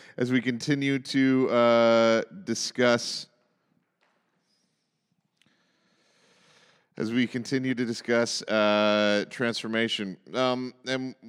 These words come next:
we're gonna be discussing those three verses that we talked about, uh, last week, where he, he lay, where Paul kinda lays out his idea of, of, of the why and the what of, of transformation.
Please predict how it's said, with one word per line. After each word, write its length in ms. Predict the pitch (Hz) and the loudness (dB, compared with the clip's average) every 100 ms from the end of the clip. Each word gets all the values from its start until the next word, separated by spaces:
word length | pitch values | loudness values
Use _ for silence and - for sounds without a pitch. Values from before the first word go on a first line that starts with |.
| 104 104 _ - | -20 -20 _ -8
we're 160 | 151 | -6
gonna 160 | 147 160 | -4 -2
be 320 | 160 156 147 | -2 -2 -4
discussing 600 | 147 151 - 190 196 185 | -6 -6 0 0 0 0
those 200 | 165 147 | 0 -2
three 220 | - 165 | -2 -2
verses 460 | 147 165 160 147 135 | 0 0 -2 -4 -4
that 100 | 147 | -2
we 140 | 139 | -2
talked 320 | 131 143 139 139 | 0 0 0 -2
about, 380 | 139 135 131 | 0 2 0
uh, 400 | 123 127 123 123 120 | 2 4 4 4 2
last 440 | 127 127 131 - | 0 0 0 -2
week, 300 | 131 127 101 | 0 0 0
where 340 | 113 117 117 | 2 2 2
he, 400 | 113 101 120 120 - | 0 -4 -6 -6 -6
he 260 | 120 117 | -6 -4
lay, 480 | 117 123 131 131 117 | -2 0 2 2 0
where 340 | 123 123 120 113 - - - | 0 0 0 -2 -8 -18 -12
Paul 280 | - 135 147 | 0 0 2
kinda 280 | 156 135 | 0 0
lays 400 | 127 123 127 127 | 2 2 2 0
out 300 | 127 123 123 | 0 0 0
his 240 | 127 113 117 | -2 -6 -4
idea 400 | 110 107 123 123 | -4 -2 -2 -2
of, 140 | 110 | -2
of, 260 | 120 113 107 | -4 -4 -2
of 260 | 113 101 98 98 | -4 -4 -8 -16
the 200 | 117 107 | -6 -4
why 720 | 98 104 120 123 123 123 120 101 | -2 0 2 2 2 2 0 -2
and 140 | 107 | -4
the 60 | 101 | -4
what 520 | 98 117 117 113 - | 0 0 2 -2 -6
of, 300 | 101 104 95 | -4 -2 -4
of 220 | 110 101 90 | -6 -8 -10
transformation. 1080 | 123 113 110 - 104 110 117 - 104 87 | -10 -10 -10 -12 -8 -6 -6 -6 -10 -10